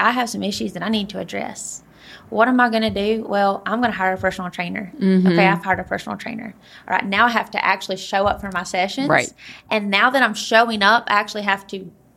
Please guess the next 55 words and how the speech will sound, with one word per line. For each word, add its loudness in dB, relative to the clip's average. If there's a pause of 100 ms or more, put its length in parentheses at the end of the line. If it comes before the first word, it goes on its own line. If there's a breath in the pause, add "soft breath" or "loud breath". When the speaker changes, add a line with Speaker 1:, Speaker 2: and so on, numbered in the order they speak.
(220)
Speaker 1:
do 0
something. -10 (120)
I -2
Speaker 2:
Right. 4
Speaker 1:
have -2
to -4
move 0
my 4
body, 0 (480 loud breath)
and 0
I 2
have -2
to -10
do -2
what 0
she -10
tells 4
me -2
to -4
do." -4
Speaker 2:
Yeah, -6
and -4
probably 2
more 4
than 0
once 0
a -4
week -2
Speaker 1:
And -4
Speaker 2:
when 0
Speaker 1:
more 2
Speaker 2:
they're 0
Speaker 1:
than 0
Speaker 2:
with 2
Speaker 1:
once 2
Speaker 2:
you. 6
Speaker 1:
a 6
week. 4
Speaker 2:
<laughs> 4
Or 4
twice 2
a 0
week 0
Speaker 1:
Ex-, 0
Speaker 2:
when 0
they're 4
with -6
Speaker 1:
exactly. -4
Speaker 2:
you. -10
Speaker 1:
So 0
I 4
meet -6
with -6
my 0
clients, -2